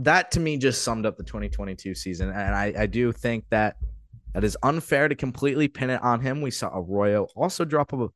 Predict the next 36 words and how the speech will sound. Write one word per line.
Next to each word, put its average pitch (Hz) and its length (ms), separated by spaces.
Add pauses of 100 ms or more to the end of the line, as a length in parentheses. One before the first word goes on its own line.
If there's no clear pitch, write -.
(440)
a 123 40
ball 117 240
in 113 60
the 110 80
outfield, 107 560 (520)
uh, 90 220
against 107 380
the 107 100
Yankees. 113 380
That 104 180
was 107 140
not 104 220
fun. 95 260 (1700)
He's 160 260
still 175 160
got 147 200
great 139 200
potential. 147 480
He's 131 160
got 101 160
great 101 200
speed. - 340
I 123 100
would, 147 200 (260)
obviously, 170 600 (160)
uh, - 760
anything 202 360
that 185 120
benefits 180 400
the 135 60
team, 156 200
I'm 135 80
gonna 123 120
be 113 100
happy 120 240
about. 113 320